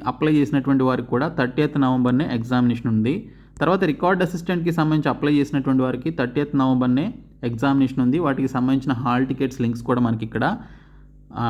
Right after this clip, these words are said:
యాక్టివేట్ చేశారు. మీరు డౌన్లోడ్ చేసుకొని మీ యొక్క హాల్ టికెట్స్‌ని చూసుకోవచ్చు. So ఇక్కడ మనకి ఎవరెవరి హాల్ టికెట్స్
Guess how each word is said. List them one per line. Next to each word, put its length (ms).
యాక్టివేట్ 440
చేశారు. 400
మీరు 180
డౌన్లోడ్ 440
చేసుకొని 360
మీ 100
యొక్క 160
హాల్ 280
టికెట్స్‌ని 420
చూసుకోవచ్చు. 600
So 160
ఇక్కడ 200
మనకి 340
ఎవరెవరి 520
హాల్ 260
టికెట్స్ 380